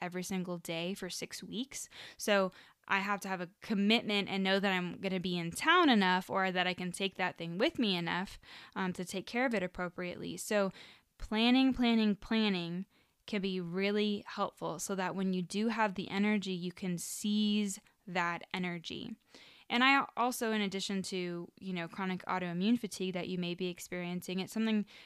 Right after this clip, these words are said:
it is worthwhile to discuss that we are in certain seasons, and there are seasons of the month where, like, large chunks of the month where it is rest time, inward time for me. So I might do more contemplative, slow preparation.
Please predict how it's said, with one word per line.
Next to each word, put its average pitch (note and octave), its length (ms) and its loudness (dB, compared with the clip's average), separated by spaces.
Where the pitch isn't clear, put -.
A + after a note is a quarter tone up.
it A3 160 -2
is A3+ 260 2
worthwhile G3+ 580 -2
to G3 140 -4
discuss F#3 640 -6
that F3 140 -6
we F#3 120 -4
are F#3 280 0
in F#3 180 -4
certain E3+ 340 -6
seasons, F#3+ 800 -4
and F3+ 480 -4
there F#3 240 -2
are F#3 220 0
seasons G#3 420 0
of F#3 120 0
the F3+ 100 -2
month F3+ 380 -4
where, F3 420 -6
like, E3+ 260 -12
large F#3+ 400 -2
chunks A#3+ 340 2
of A3 120 0
the G3+ 60 -2
month G3+ 440 -2
where F#3 400 -2
it F#3+ 160 -6
is G#3 260 -4
rest A#3 460 -6
time, F3+ 260 -6
inward A3+ 320 0
time F3+ 240 -4
for F3 140 -10
me. F3 120 -8
So F#3 180 -6
I G3+ 100 -2
might G#3 240 -2
do G#3+ 120 -2
more F#3+ 380 -2
contemplative, G3 1080 -4
slow F#3 800 -4
preparation. A#3 1120 -2